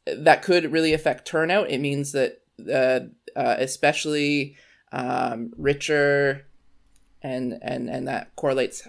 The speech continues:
more strongly with slightly more conservative voters are going to be on vacation more than,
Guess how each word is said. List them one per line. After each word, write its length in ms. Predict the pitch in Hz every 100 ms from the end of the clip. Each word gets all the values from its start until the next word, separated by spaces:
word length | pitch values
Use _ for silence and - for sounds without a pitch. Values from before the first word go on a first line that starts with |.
| -
more 220 | 143 131
strongly 360 | 131 135 131 123
with 200 | 123 -
slightly 280 | - - 123
more 120 | 120
conservative 800 | 139 143 196 202 202 190 185 - - - - -
voters 520 | 156 156 156 156 151 -
are 140 | 143
going 320 | 135 135 151
to 80 | 147
be 180 | 143 147
on 480 | 135 143 143 139 -
vacation 680 | 147 147 147 143 151 143 135
more 320 | 127 139 139
than, 460 | 131 131 131 143